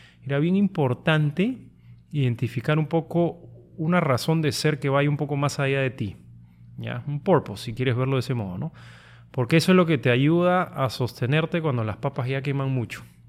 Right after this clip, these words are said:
Y emprender una startup es, no es cosa sencilla, es dura. Entonces,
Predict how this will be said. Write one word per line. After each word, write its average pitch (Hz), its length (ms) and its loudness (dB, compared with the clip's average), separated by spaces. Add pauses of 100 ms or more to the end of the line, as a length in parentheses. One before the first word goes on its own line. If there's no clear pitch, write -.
(120)
Y 123 220 -4
emprender 120 480 0
una 147 880 0
startup 143 560 0
es, 120 240 -4
no 120 200 -2
es 117 120 -6
cosa 113 260 -6
sencilla, 95 380 -8
es 107 100 -4
dura. 101 300 -4
Entonces, 110 640 -4